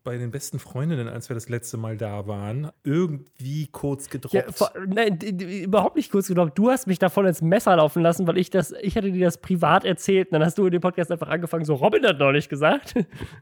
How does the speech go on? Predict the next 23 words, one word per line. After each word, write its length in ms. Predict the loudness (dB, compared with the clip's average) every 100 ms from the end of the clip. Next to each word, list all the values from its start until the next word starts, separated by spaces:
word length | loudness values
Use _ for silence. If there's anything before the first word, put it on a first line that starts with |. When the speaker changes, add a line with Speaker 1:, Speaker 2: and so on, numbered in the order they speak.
| _
Speaker 2:
<laughs> 360 | 2 4 2 0 -6 -18 _ _ _ -6
Speaker 1:
Ja. 220 | -4 -4 -6
Speaker 2:
Also 140 | -2 -2
ich 80 | 4
meinte 240 | 4 4
so, 240 | 4 2 2 -4 -20 -20 _
wir, 220 | -2 2
wir 100 | 2
sind 120 | 4
im 100 | 4
Auto 220 | 4 4
gefahren 420 | 0 0 4 4 2
und, 280 | 0 -2
äh, 360 | -4 -2 0 -2 -6 -16 -20 _
dachten 320 | -4 0 0
so, 120 | 2 4
„Hui, 240 | 2 0
okay, 280 | -4 -2 -2
ist 220 | -4 -6
ja 60 | -4
irgendwie“, 540 | -4 -6 -4 -4 -4 -8 _ _ -20 _
<clears throat> 460 | 0 2 2 0 2
aber 440 | 4 4 2 -6